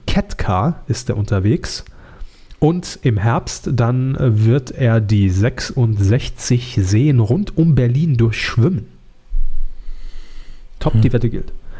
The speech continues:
Speaker 1: Starkes Pensum. Und der R B B, äh, versteckt das Ganze auch natürlich nicht, sondern es ist ein Primetime-Format, zwanzig Uhr fünfzehn,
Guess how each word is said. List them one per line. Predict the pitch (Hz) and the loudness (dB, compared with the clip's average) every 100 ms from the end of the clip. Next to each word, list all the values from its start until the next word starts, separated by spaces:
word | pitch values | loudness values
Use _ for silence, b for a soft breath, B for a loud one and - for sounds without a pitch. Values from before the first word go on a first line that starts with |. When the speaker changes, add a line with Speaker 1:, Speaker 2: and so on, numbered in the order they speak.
| B B B B B B - - B B B B B B B - - | B B B B B B 0 0 B B B B B B B -2 -2
Speaker 1:
Starkes | - 107 117 156 | -2 0 0 0
Pensum. | 180 135 101 95 | 0 0 0 0
Und | 143 185 - | 0 0 0
der | 143 | 0
R | 131 | 2
B | 120 | 2
B, | 127 185 196 | 2 2 2
äh, | 143 113 | 2 2
versteckt | - 107 143 - | 2 0 0 0
das | 135 - | -2 0
Ganze | 156 - - | -2 0 0
auch | 151 - | 0 0
natürlich | 160 170 165 - | 0 2 0 0
nicht, | 190 - | -2 0
sondern | 113 123 120 | 0 2 0
es | 113 | 0
ist | 107 | -2
ein | 107 | -2
Primetime-Format, | - 143 165 175 165 160 147 151 139 139 139 | 0 0 0 0 0 0 0 0 0 0 -2
zwanzig | - - - 113 190 - 160 - 139 | -6 -6 -2 -2 -2 -2 -2 -2 0
Uhr | 135 | 0
fünfzehn, | - 104 107 - - 107 110 | 0 -2 -2 -4 -2 0 0